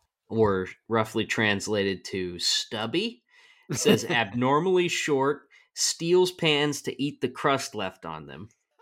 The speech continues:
Speaker 1: <laughs>
Speaker 2: That's not even a prank. You're doing people a favor.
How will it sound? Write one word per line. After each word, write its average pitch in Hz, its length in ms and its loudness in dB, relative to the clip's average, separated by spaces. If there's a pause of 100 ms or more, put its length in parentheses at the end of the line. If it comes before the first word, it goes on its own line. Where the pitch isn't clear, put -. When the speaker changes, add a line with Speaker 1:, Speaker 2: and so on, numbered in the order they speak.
(140)
Speaker 1:
<laughs> - 220 -14 (2750)
Speaker 2:
That's 285 160 0
not 349 180 0
even 320 180 6
a - 40 -2
prank. 311 380 2 (160)
You're 262 140 0
doing 285 280 2
people 262 320 4
a 202 60 6
favor. 214 560 0